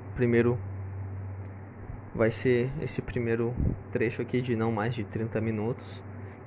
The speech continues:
e o próximo também nesse meio tempo. O título, como vocês viram, é Os Colonos da Marvel e acho que vocês vão entender um pouco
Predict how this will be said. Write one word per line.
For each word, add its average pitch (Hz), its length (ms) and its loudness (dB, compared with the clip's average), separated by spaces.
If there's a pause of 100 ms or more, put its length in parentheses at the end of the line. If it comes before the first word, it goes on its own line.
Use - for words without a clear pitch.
e 151 40 0
o - 20 0
próximo - 520 4 (280)
também 151 280 6
nesse 147 240 2
meio 143 220 4
tempo. 110 320 -2 (1120)
O 147 80 -2
título, 151 360 0
como 147 220 4
vocês 143 220 2
viram, 139 280 2
é 131 80 4
Os 127 200 0
Colonos 135 800 4 (580)
da 139 200 6
Marvel 190 680 6
e 180 160 6
acho 170 240 6
que 175 60 2
vocês 170 260 4
vão 170 160 6
entender 165 400 4
um 143 120 4
pouco 131 380 2